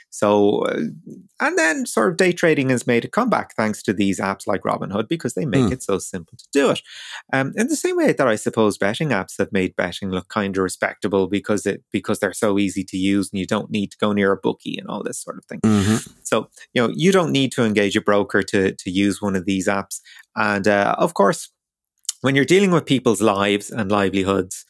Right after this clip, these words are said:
Speaker 1: and, you know, people that maybe aren't very good with money in the first place, and you're entrusting them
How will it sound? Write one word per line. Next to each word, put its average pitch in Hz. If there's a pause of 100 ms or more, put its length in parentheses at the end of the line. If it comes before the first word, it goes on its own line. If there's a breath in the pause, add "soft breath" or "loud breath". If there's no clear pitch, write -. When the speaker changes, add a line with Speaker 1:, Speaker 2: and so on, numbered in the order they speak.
(360 loud breath)
Speaker 1:
and, 98
you 107
know, 101
people 101
that 98
maybe 110
aren't 110
very 101
good 98
with 101
money 104
in 95
the 90
first -
place, 95 (380 loud breath)
and 98
you're 95
entrusting 113
them 101